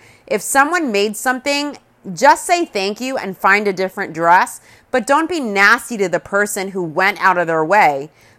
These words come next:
But I truly believe Shida is being punked by Bilal's sister. Thais and Patrick are on a boat, and Thais says it's hard for her to be at a party not knowing if the wedding is going to happen or not.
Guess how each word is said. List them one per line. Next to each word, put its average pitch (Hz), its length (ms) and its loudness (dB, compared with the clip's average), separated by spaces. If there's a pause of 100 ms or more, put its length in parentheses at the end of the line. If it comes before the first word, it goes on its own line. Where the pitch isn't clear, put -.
But 233 200 -2
I 277 180 8
truly 254 460 -8
believe 196 460 -2
Shida 185 440 4
is 165 160 -4
being 170 260 -6
punked 170 440 -4
by 160 160 2
Bilal's 156 400 0
sister. - 520 -10 (600)
Thais 285 440 4
and 392 160 -4
Patrick 196 540 4
are 196 160 6
on 202 100 4
a 214 60 0
boat, 170 340 2
and 220 140 -2
Thais 330 400 0
says 147 440 -2 (280)
it's - 220 -10
hard 302 320 4
for 285 140 -2
her 170 200 0
to 170 80 -4
be 180 160 -4
at 208 80 6
a 214 60 2
party 214 580 2 (280)
not 233 520 6
knowing 277 460 0
if 175 120 -8
the 190 80 -2
wedding 220 460 4
is 156 100 -6
going 165 260 -2
to 170 60 -4
happen 208 400 2
or 143 120 -4
not. 131 340 -8